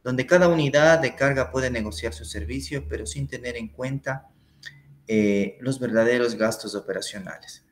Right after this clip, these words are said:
La situación es preocupante, ya que sigue aumentando la flota vehicular en el Ecuador,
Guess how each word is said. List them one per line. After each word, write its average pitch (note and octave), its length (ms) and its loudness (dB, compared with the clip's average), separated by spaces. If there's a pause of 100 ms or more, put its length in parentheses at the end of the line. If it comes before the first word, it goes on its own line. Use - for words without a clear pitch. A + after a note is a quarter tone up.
(140)
La - 80 -18
situación G#2+ 520 -6
es C3+ 100 -2
preocupante, C3+ 800 -2
ya A2 160 -2
que G#2 100 -10
sigue C3+ 240 -6
aumentando A#2+ 720 -2
la G2+ 100 -2
flota G#2+ 320 -8
vehicular G2+ 480 -2
en G#2+ 140 0
el G2+ 100 -4
Ecuador, G#2+ 720 -2